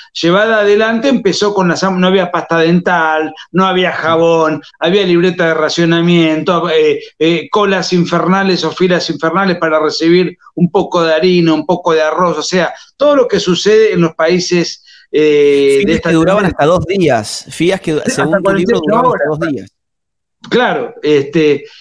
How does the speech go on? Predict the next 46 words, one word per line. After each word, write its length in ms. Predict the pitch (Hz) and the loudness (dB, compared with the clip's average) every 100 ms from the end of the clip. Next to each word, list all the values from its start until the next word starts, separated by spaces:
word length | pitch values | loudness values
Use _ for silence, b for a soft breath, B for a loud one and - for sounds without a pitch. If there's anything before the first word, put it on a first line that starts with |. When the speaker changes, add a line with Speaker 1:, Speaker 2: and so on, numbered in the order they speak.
| B | B
Speaker 1:
y, 380 | 165 190 202 - | 2 2 0 0
y 160 | 196 | 2
hay 160 | 262 311 | 2 2
un 140 | 294 | 4
hecho 340 | 294 285 285 262 | 2 0 -2 0
que, 180 | 220 202 | 2 2
si, 380 | - 180 180 - | 2 0 0 -2
que 240 | 170 - _ _ - | -2 -2 _ _ -6
pa-, 200 | 170 165 | -4 -2
pa 160 | 165 | -4
que, 300 | 135 170 165 | 0 0 0
que 240 | - 175 165 | 0 2 2
está 320 | 160 214 220 | 0 0 0
en, 320 | - 175 170 | 0 0 0
en, 80 | 170 | -2
en, 300 | 147 151 139 - | -4 -8 -8 -6
para 200 | 170 175 | -2 0
no 120 | 202 | 2
irme 240 | 226 202 | 2 0
tan, 320 | 180 202 190 175 | 0 0 0 0
tan 180 | 202 | 0
adelante, 380 | 190 196 202 185 | 0 0 0 0
tan 180 | 190 185 | 0 0
rápido, 340 | 214 214 202 | 0 2 0
que 160 | 165 160 | 2 -2
quiero 300 | 185 208 202 | 0 0 0
contar, 540 | 185 160 190 190 196 B B B B | 2 0 0 -2 -4 B B B B
eh, 80 | - | -4
Speaker 2:
Sí. 0 | |
Speaker 1:
rápidamente, 720 | 143 226 226 190 180 196 185 | 0 0 2 2 2 2 2
que 100 | 170 | 0
para 300 | 160 175 185 | -2 -2 0
mí 160 | 233 247 | 2 2
es 60 | 165 | 4
muy 200 | 247 220 | 4 2
importante, 720 | 151 143 131 - 107 104 - _ _ _ _ b b | 0 -2 -6 -6 -8 -8 -12 _ _ _ _ b b
y 80 | 175 | -2
que 140 | 202 | 0
sin 160 | 180 233 | 2 4
embargo 360 | 254 285 294 269 | 4 2 0 0
en 160 | 240 - | 0 0
todos 180 | 311 | 0
los 140 | 262 233 | 2 0
libros 320 | 262 254 233 | 0 -2 0
que 100 | 214 | 2
leí 480 | 196 214 262 277 | 2 2 0 -2